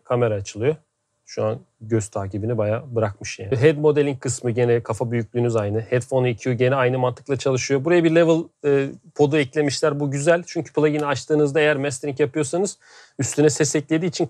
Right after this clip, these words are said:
clipping yapma durumu var. Ya da, e, kulak, bu pluginsiz sesle pluginli ses arasında ciddi bir volüm farkı oluşabiliyor bazen. Onu engellemek için kafanıza göre bir denge uydurabiliyorsunuz. Klip yapmaması açısından.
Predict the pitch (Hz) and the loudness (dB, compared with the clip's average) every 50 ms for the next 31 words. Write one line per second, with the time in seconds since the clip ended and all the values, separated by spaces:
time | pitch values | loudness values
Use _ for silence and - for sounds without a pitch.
0 | - - 151 147 - - 156 139 143 135 131 131 131 131 123 123 123 123 123 120 | -4 -2 -2 0 0 0 0 0 0 0 0 0 -2 -2 0 0 0 0 0 2
1 | 120 131 151 - - - _ _ 120 120 123 135 135 135 - _ _ _ _ - | 2 2 0 0 -4 -12 _ _ 0 4 4 4 4 2 0 _ _ _ _ -20
2 | - _ _ _ _ - 113 113 113 113 113 113 117 127 - _ _ _ - 131 | -20 _ _ _ _ 2 4 4 6 4 4 2 0 -4 -8 _ _ _ 0 0
3 | 131 127 131 - _ _ _ - - - - _ _ _ 160 135 127 - 147 135 | 0 0 0 -6 _ _ _ -20 -20 -20 -20 _ _ _ -18 -8 -4 -2 -2 0
4 | - 143 139 135 123 131 131 131 - 135 127 - - 151 147 131 - - 160 151 | 2 2 2 2 2 0 -2 -2 -4 -8 -8 0 2 2 2 2 0 -2 -2 -2
5 | - 135 135 131 127 135 135 135 127 - 147 - - 131 131 - - 165 135 135 | 0 0 0 2 2 0 0 0 0 0 -2 0 0 -2 -2 -2 -4 -2 -2 0
6 | 131 135 139 135 139 127 131 131 135 139 127 - 127 123 - - 139 131 120 - | 0 0 0 0 2 2 2 2 2 0 0 0 0 0 -2 -6 -6 -6 -6 -4
7 | 143 127 135 131 139 139 113 110 107 113 110 190 233 - _ _ _ - - - | -4 -2 0 2 2 2 2 2 0 0 -2 -4 -6 -6 _ _ _ -20 -20 -20
8 | _ _ _ _ _ _ _ _ - 170 185 190 185 185 185 180 180 180 175 160 | _ _ _ _ _ _ _ _ 2 2 4 4 4 4 4 4 4 4 2 0
9 | 127 - 247 233 - 156 131 151 151 156 156 165 156 151 160 165 156 156 139 147 | -2 -4 -6 -2 -2 0 2 4 4 4 2 2 0 0 0 0 0 2 2 2
10 | 151 151 151 151 147 139 143 147 151 147 139 143 151 135 - - 127 170 - - | 2 2 0 0 0 0 2 2 2 2 2 0 -2 -2 -2 -6 -8 -8 -8 -12
11 | - _ _ _ _ - 123 120 117 - 120 113 - - 110 110 104 104 117 107 | -18 _ _ _ _ -4 -2 -2 0 -2 -2 -2 -2 -4 -4 -4 -4 -6 -8 -8
12 | 95 - - - - 131 185 247 | -8 -10 -10 -8 -4 -4 -4 -4